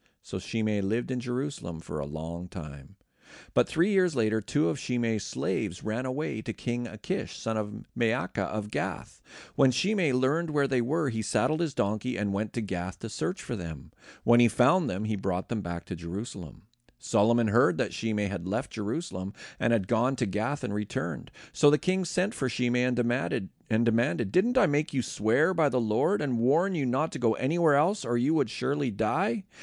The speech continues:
And you replied, 'The sentence is fair. I will do as you say.' Then why haven't you kept your oath to the Lord and obeyed my command?"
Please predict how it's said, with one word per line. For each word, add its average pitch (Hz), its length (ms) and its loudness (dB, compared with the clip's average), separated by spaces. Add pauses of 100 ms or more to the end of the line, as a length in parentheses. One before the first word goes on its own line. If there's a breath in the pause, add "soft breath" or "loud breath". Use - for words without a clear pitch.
(200 loud breath)
And 147 160 4
you 160 80 4
replied, 160 720 4
'The 131 120 0
sentence 160 400 2
is 156 140 -4
fair. 160 560 2
I 120 100 2
will 139 140 6
do 165 180 6
as 185 140 4
you 185 100 4
say.' 180 580 0 (340 loud breath)
Then 143 160 2
why 190 320 4
haven't 175 320 2
you 139 120 0
kept 185 320 0
your 156 240 0
oath 160 240 6
to 143 100 -4
the 120 120 2
Lord 151 340 2
and 117 140 0
obeyed 131 440 0
my 139 280 -2
command?" 151 720 -2